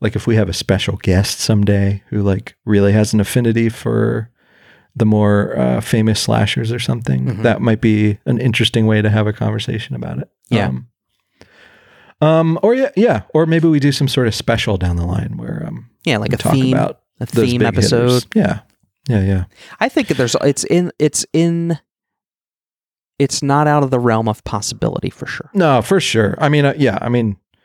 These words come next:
Speaker 1: yeah, I have love for a lot of those movies, but, but I think also, uh, in my head, the project of this show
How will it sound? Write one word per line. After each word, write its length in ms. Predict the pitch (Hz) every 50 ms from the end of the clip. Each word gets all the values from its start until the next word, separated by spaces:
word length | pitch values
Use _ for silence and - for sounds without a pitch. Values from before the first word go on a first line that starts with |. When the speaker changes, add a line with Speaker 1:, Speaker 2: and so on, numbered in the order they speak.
| _ _ _ _ _ _ _ -
Speaker 1:
yeah, 180 | - - - - _ _ _ _ _ _ -
I 100 | - 127
have 240 | 120 123 123 110 110
love 320 | - 120 117 117 110 101
for 380 | - - - 101 95 98 - - - 117 - _ _ _ _ -
a 100 | 127 101
lot 140 | 92 95 95
of 60 | 90 92
those 220 | 95 90 87 -
movies, 320 | 92 92 90 87 - 95
but, 220 | - - 107 101 - _ - - - - - - - - - - - -
but 120 | - 170 160
I 80 | 160
think 200 | 156 - 214 -
also, 640 | - 143 139 139 135 - - 147 131 127 127 - - -
uh, 100 | 165 - - _ - 185 190 - 147 160 - 170 160 - 247 277 _ _ _ _ _ _ _ _ _ _ -
in 120 | 143 139
my 200 | 131 131 131 135
head, 400 | 131 123 135 135 135 127 123 113
the 80 | 127 123
project 540 | - - 135 123 120 123 123 127 117 - -
of 120 | 120 107
this 140 | 110 117 107
show 600 | - - - 123 113 110 110 107 107 104 101 -